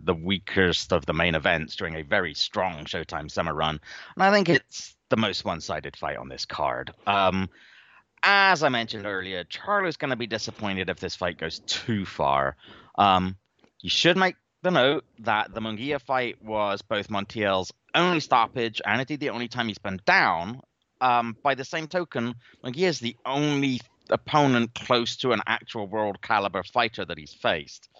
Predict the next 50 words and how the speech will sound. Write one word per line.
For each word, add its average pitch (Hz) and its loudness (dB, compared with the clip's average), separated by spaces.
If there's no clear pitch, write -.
Um, 117 2
and 123 -4
you 123 -8
could 120 -4
argue 131 2
that 98 -6
he's 95 -12
the 98 -12
closest 98 -8
in 95 -10
terms 90 -4
of 85 -10
style, 101 4
size, 90 -2
and 85 -10
strength 92 -4
to - -18
Charlo. 85 -2
Uh, 135 6
Charlo 185 -2
should 98 -8
just - -10
simply 87 -12
be 80 -14
far 80 -4
too - -14
many 76 -8
levels 71 -6
ahead 76 -4
of 71 -4
Montiel 69 -4
here. 67 -4
And 90 6
not 151 8
only 113 4
that, 95 2
but 92 -2
I 104 -10
don't 98 -10
think 95 -18
Montiel 95 -8
has 85 -10
the - -18
style 113 2
or 90 -6
the 87 -10
defensive 95 -8
nous 92 0
to 85 -14
really 90 -6